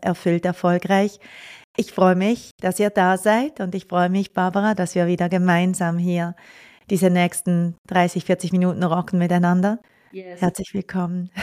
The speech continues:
Speaker 2: Ja, <laughs> herzlich willkommen am anderen Ende der Leitung.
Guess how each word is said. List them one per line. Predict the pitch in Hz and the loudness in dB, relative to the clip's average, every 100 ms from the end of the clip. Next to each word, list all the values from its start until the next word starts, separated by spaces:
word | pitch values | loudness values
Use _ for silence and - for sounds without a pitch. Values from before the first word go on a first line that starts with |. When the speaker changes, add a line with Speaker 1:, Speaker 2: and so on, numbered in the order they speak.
| - 240 202 | 0 0 2
Speaker 2:
Ja, | 240 220 - | 0 0 -2
<laughs> | 208 | -10
herzlich | 208 - 220 | -10 -8 -8
willkommen | 208 202 - 233 240 190 185 190 | -6 -6 -4 -2 -2 -2 -6 -6
am | 185 185 185 | -8 -8 -8
anderen | - 196 208 175 | -4 -4 -2 -6
Ende | - 196 202 | -4 -2 -2
der | 165 | -2
Leitung. | 160 156 190 - - 170 175 | -4 -4 -6 -8 -8 -8 -8